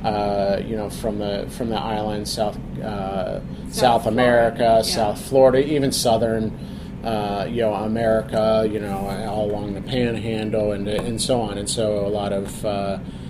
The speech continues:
Speaker 1: you know, African influences as well because of the, you know, uh, all the cuisine that comes from the islands and so on. So there's a,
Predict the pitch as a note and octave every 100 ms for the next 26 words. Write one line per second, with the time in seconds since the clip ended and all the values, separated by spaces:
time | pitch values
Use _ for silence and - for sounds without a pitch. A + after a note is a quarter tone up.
0 | - - A2 G2 A2 - F2 A2 A2 A2
1 | - A2+ G#2+ G#2 - G#2+ G2+ G#2+ F#2+ A2+
2 | G#2 G#2 G2+ G2+ G#2 F#2+ G2 G2 G2 G2
3 | G#2 G2 F#2 - - - G2 F#2+ F2+ G#1
4 | - - - - - G#2+ G#2 G2 - G2
5 | G#2 G2 F#2 G#2 G2 G2 F#2+ G#2 G#2+ G#2+
6 | G#2 G#2 G#2+ G2+ G#2 G2+ G2+ G2 - F#2
7 | - - G#2+ G2+ A2+ A2